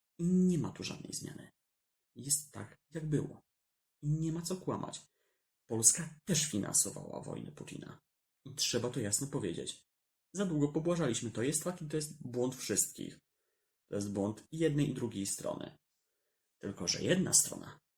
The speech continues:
robiła to absolutnie świadomie. Mamy przykład wywiadu, fragmentu wypowiedzi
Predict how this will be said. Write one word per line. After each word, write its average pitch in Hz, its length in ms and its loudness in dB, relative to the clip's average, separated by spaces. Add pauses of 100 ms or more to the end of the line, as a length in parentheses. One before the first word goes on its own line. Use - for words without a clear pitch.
robiła 139 400 2
to - 140 0
absolutnie 101 560 0
świadomie. - 540 -2 (1500)
Mamy 131 200 2
przykład 135 560 0 (1400)
wywiadu, 123 1040 4 (1200)
fragmentu 107 920 0
wypowiedzi 147 840 2